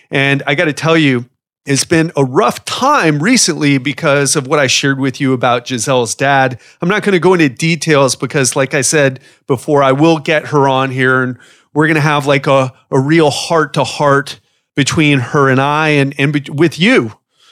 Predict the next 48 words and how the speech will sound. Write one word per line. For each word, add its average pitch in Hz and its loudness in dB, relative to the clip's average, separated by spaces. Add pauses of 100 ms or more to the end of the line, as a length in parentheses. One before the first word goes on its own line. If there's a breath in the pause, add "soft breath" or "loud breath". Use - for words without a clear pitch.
(260 soft breath)
And, 139 0
uh, 139 2
we'll, 175 0 (120)
I'll 175 0
let 160 0
her 147 2 (380)
share 156 2
this 131 0
story. 131 2 (260)
But 151 0
I'm 180 0
really 214 4
excited 208 2
about 147 2
it 131 2
because 147 -2
we 160 0
had 175 -2
a 170 -2
vacation 165 -2
plan 170 -2
before 165 2
to - -12
Thailand, 165 -2
really 175 -2
excited 160 -2
about 156 0
it. 151 0
And 143 -4
then 151 0
it 147 0
just 147 -2
fell 143 0
through 147 -2
because 135 -6
of 135 -6
all 135 0
the 131 -2
things 123 -4
that 120 -2
were 113 -6
going 113 -4
on. 113 -4
And 117 -2
now 139 2
we're 127 0
finally 127 -4
going 117 -4